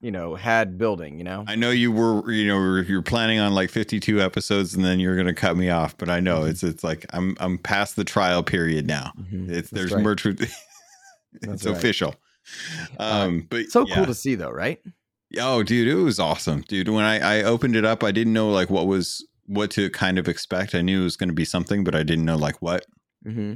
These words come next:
Speaker 2: But to actually see it, it was really awesome. Then, of course, we started sharing photos of it, and then of, of course, our friends were like,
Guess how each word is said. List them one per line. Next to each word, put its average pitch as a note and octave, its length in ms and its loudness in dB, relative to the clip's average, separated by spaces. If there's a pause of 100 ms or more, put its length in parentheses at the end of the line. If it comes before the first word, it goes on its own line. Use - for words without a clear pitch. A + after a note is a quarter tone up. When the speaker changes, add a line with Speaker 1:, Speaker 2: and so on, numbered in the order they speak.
(180)
Speaker 2:
But G#2+ 120 -8
to C3 80 -2
actually A#2+ 340 0
see F2 200 0
it, D2+ 80 0
it E2 40 0
was D2+ 160 -2
really D#2+ 220 0
awesome. D2+ 340 -2
Then, F2+ 240 0 (420)
of F2+ 120 -14
course, G#2+ 260 -4
we G#2 80 2
started F#2 320 0
sharing F2 260 0
photos F2+ 320 0
of E2 120 2
it, E2 120 0
and F#2 120 0
then F2+ 120 2
of, F2 220 -2 (140)
of - 160 -12
course, F2+ 240 -6
our G2 120 2
friends F2 320 0
were F2 120 0
like, D#2+ 320 -2